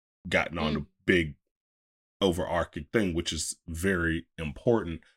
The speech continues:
Speaker 1: But I do think it is also one of those things where, like you said, representation is so important.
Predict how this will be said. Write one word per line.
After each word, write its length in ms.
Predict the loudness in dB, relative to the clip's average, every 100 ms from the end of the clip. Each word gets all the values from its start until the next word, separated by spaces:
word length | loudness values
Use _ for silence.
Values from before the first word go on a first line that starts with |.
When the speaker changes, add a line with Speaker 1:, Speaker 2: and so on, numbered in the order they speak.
| -20 _ _ 0
Speaker 1:
But 360 | 4 4 2 0
I 120 | 2
do 240 | 4 2
think 300 | 2 -4 -6 -2
it 200 | -4 -2 -2
is 640 | 2 2 2 0 -2 -4 _ -20 -20 _ _ _ _ _ _ _ _ _
also 360 | 2 2 2 2
one 200 | 2 -2
of 100 | 0
those 320 | -2 0 -2
things 540 | -2 -2 -2 -4 -8 -10
where, 540 | -6 -2 0 0 -2 -4
like 340 | -2 -4 -4
you 100 | -4
said, 600 | 0 2 4 4 2 -2 -10 _ _ _ _ _ -2
representation 1200 | 2 2 4 2 2 -2 -2 -2 -2 -4 -6 -4
is 440 | 0 0 2 -2 0
so 720 | 2 4 4 4 2 0 -4 -8 -6
important. 840 | -6 -6 -8 -4 -4 -2 -4 -4